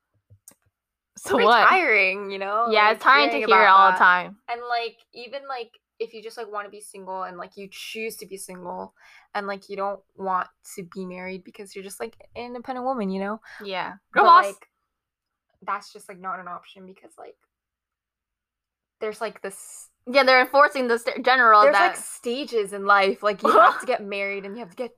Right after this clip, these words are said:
Speaker 2: children,
Speaker 1: Yeah, if you're
Speaker 2: and
Speaker 1: not
Speaker 2: then it's
Speaker 1: married
Speaker 2: like
Speaker 1: by thirty, you're,
Speaker 2: Yeah.
Speaker 1: you're doomed.
Speaker 2: Yeah, you have to, like,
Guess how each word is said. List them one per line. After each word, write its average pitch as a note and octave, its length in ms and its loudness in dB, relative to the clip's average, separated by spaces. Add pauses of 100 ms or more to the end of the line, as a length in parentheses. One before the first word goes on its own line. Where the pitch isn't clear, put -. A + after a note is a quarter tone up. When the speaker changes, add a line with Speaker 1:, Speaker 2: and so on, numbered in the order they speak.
Speaker 2:
children, D4+ 360 0
Speaker 1:
Yeah, A#3 60 0
if C4+ 60 0
you're D4+ 80 -4
Speaker 2:
and D#4 80 0
Speaker 1:
not E4 140 4
Speaker 2:
then C4+ 80 -4
it's C#4 120 4
Speaker 1:
married C4+ 80 4
Speaker 2:
like C4 160 4
Speaker 1:
by - 120 -20
thirty, C4 380 -2
you're, G#3 180 -6
Speaker 2:
Yeah. G#3+ 400 0
Speaker 1:
you're A3 180 -4
doomed. G3+ 180 -16
Speaker 2:
Yeah, G3+ 220 -4
you G#3+ 120 -2
have A#3 160 0
to, A#3+ 60 -16
like, A3+ 280 0